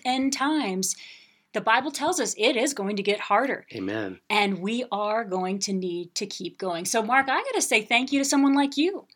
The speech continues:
Speaker 1: You are one of those people who cheers on others in those moments when it's hard to keep going.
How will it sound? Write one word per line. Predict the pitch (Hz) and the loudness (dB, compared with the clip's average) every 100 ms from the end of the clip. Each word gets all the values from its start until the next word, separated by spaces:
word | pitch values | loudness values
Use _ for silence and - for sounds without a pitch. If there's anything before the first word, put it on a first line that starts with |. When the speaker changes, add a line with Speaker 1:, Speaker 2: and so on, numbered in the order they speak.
| _ | _
Speaker 1:
You | 214 311 320 | 4 6 6
are | 339 | 6
one | 427 349 | 4 4
of | 202 | 2
those | 180 | 0
people | - 208 180 76 - _ | -2 -6 -6 -12 -18 _
who | - 262 214 - _ _ | 0 0 0 -8 _ _
cheers | - - 302 320 320 | 4 6 8 6 4
on | - 233 240 247 | 0 0 -2 0
others | - 240 202 156 - - | 2 2 2 -2 -6 -4
in | 233 240 247 | -2 2 2
those | 226 214 196 | 4 4 2
moments | 196 196 190 - - | 0 0 0 -4 -4
when | 175 | -6
it's | - - | -4 -2
hard | 185 180 | -2 -4
to | |
keep | 180 190 - | -8 -10 -8
going. | 180 185 143 | -8 -8 -12